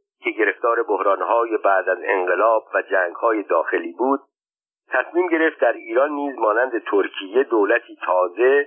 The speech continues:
اگر نه خوشنام، دست کم گمنام،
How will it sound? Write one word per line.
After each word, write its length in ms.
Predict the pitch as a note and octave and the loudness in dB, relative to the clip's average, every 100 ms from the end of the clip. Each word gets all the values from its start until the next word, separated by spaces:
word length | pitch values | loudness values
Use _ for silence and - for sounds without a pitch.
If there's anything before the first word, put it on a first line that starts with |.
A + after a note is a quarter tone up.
| C#3+ _ _ | -6 _ _
اگر 320 | G2+ G2+ G#2 G2 | -4 0 0 0
نه 160 | B2+ | -2
خوشنام، 680 | - G2+ - G#2+ G2+ F#2 E2 - _ _ _ - | -2 -6 -4 0 2 2 0 -10 _ _ _ -2
دست 200 | F#2 - - - | -2 -2 -8 -2
کم 200 | G#2 G2 | -2 -2
گمنام، 680 | F#2+ F2 F2+ A2 C3+ D3 | -2 0 2 2 2 0